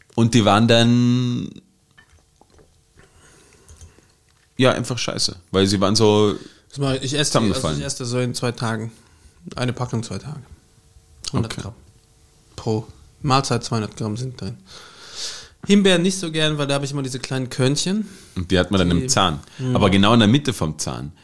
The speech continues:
Speaker 1: Wo man dann denkt, okay.
Speaker 2: Und du kriegst sie nicht mehr raus. Also
Speaker 1: Wie,
Speaker 2: du könnt-,
Speaker 1: wie
Speaker 2: du kannst deinen Zahn sprengen, das Ding bleibt drin.
Speaker 1: Wie kann sich dieses Ding dort verfangen, wo es doch einfach nur quasi die Zahnoberfläche ist?
Speaker 2: Den ganzen Tag.
Speaker 1: Ja, genau.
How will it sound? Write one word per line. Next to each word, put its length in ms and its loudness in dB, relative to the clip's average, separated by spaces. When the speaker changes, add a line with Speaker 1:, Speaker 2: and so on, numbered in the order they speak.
Speaker 1:
Wo 100 0
man 120 6
dann 220 4
denkt, 240 0
okay. 80 2
Speaker 2:
Und 60 6
du 40 4
kriegst 140 0
sie 80 2
nicht 140 2
mehr 100 0
raus. 240 0
Also 60 -2
Speaker 1:
Wie, 100 8
Speaker 2:
du 80 4
könnt-, 80 6
Speaker 1:
wie 40 -6
Speaker 2:
du 80 -6
kannst 180 0
deinen 80 -2
Zahn 200 -2
sprengen, 420 -2
das 100 -8
Ding 160 -4
bleibt 200 -8
drin. 280 -2
Speaker 1:
Wie 180 2
kann 240 4
sich 140 0
dieses 300 -4
Ding 180 4
dort 160 4
verfangen, 600 0
wo 120 2
es 100 4
doch 100 2
einfach 300 2
nur 140 4
quasi 320 0
die 100 0
Zahnoberfläche 840 0
ist? 300 -6
Speaker 2:
Den 100 -6
ganzen 200 0
Tag. 120 -6
Speaker 1:
Ja, 120 2
genau. 220 -2